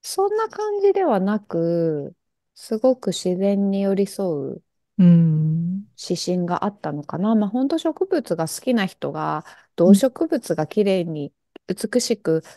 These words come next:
Speaker 1: 見えるかっていうのを、
Speaker 2: うん。
Speaker 1: こう、見えるかって見せるかっていうか、ありたいかみたいなのが、みんなやってるのかなと思って。うん。
Speaker 2: うん。うん。すごいね。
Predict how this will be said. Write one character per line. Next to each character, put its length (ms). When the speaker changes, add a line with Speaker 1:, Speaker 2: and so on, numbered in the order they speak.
Speaker 1:
見 200
え 80
る 120
か 160
っ 80
て 120
い 140
う 40
の 200
を、 40
Speaker 2:
う 20
ん。 140
Speaker 1:
こ 560
う、 60
見 140
え 80
る 80
か 140
っ 100
て 120
見 140
せ 180
る 120
か 140
っ 60
て 140
い 20
う 40
か、 100
あ 60
り 160
た 160
い 80
か 120
み 140
た 140
い 20
な 120
の 180
が、 180
み 100
ん 80
な 60
や 120
っ 60
て 160
る 100
の 100
か 160
な 180
と 140
思 140
っ 20
て。 320
う 60
ん。 80
Speaker 2:
う 40
ん。 400
う 40
ん。 760
す 180
ご 140
い 80
ね。 260